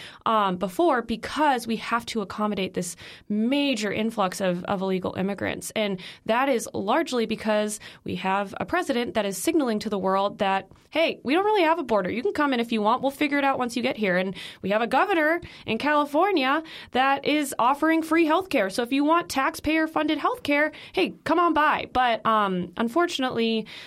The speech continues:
that is the major difference, I think, is we have some governors and some leaders in our movement that are saying, "We want to prevent this from happening to begin with. We want to make sure those that have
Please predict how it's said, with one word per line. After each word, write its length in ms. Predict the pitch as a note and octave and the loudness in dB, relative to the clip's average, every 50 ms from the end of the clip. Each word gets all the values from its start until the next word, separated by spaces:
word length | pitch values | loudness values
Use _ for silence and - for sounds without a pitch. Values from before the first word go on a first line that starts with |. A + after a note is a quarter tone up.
| - - - | -12 -4 -2
that 180 | B3+ B3+ C4+ | 0 2 2
is 140 | C#4+ C#4 - | 2 0 0
the 80 | A#3+ A3 | -2 -2
major 280 | G3+ F#3+ F#3 F#3 F#3+ | 0 0 -2 -2 -2
difference, 380 | F3+ F#3+ F3+ F3+ F#3+ F#3 F#3 F#3+ | -2 -2 -2 -2 -2 -4 -2 -2
I 100 | F#3 F#3 | -4 -2
think, 280 | F3+ F#3 F#3 F#3 F3+ | -2 -2 -2 -2 -2
is 160 | F#3+ F3+ F3+ G3 | -2 -4 -4 -4
we 80 | G3+ | -4
have 280 | F#3+ G#3 G3 F#3 F3+ F3+ - - _ | -2 -2 -2 -2 -4 -8 -16 -20 _
some 280 | - - - D#4 D4 D4 | -6 -2 0 2 2 2
governors 500 | C#4+ C#4+ C#4 C4+ C4 B3+ B3 B3 A#3+ B3 - | 2 2 0 0 0 0 -2 -2 -4 -6 -6
and 240 | - G#3 F#3+ F#3+ F3+ | -6 -4 -4 -4 -4
some 340 | - - D4 C#4+ C#4 C#4 | -2 0 2 2 2 2
leaders 300 | B3+ B3 A3+ A3 A3 A3 | 0 0 0 0 0 0
in 80 | A3+ G#3 | 0 0
our 120 | G3+ G3+ G3+ | 0 0 -2
movement 440 | G3+ G3+ G3+ G3 G#3 G3+ G3 F#3+ - - - - - - - | -2 -4 -4 -2 -2 -2 -2 -4 -6 -10 -16 -18 -14 -8 -4
that 200 | G3+ G3 F#3+ F#3+ | -2 0 2 2
are 300 | F#3+ F#3 F#3 F#3 F3+ F#3 - - - - | 2 2 2 2 0 -2 -6 -12 -20 -18
saying, 420 | - - - A#3+ A3+ G#3 G3 G3 - - _ _ _ _ _ - | -12 -6 -4 -2 -2 -2 -2 -6 -8 -12 _ _ _ _ _ -12
"We 200 | G#3+ G3 G#3+ A#3+ | -6 -2 -2 0
want 180 | C4 C4 A#3 A#3 | 2 2 0 0
to 40 | - | -2
prevent 280 | A3+ G#3+ G#3 G3+ - | -2 -2 -2 -2 -2
this 160 | G3 F#3+ F#3 - | -2 -4 -4 -4
from 120 | G#3 G3 | -4 -2
happening 440 | F#3+ G#3 G3 G3 G3 G3 G3 F#3 F3+ | 0 0 -2 -2 -2 -2 -2 -2 -2
to 100 | - F#3 | -4 -6
begin 300 | G#3 G#3 G#3 - D#4+ E4 | -6 -6 -2 0 2 2
with. 160 | E4+ E4+ E4 | 2 2 0
We 100 | - A3+ | -2 -2
want 180 | G3+ G3 F#3+ F#3 | -2 -2 -2 0
to 40 | F#3 | 0
make 180 | F#3 F#3 F#3 | -2 -2 -4
sure 140 | - - G#3 | -4 -4 -4
those 220 | F#3+ F#3+ F#3 F#3 - | -2 -2 -2 -2 -2
that 120 | G#3 F#3+ | -4 -4
have 180 | F#3 F3 F3+ | -4 -6 -8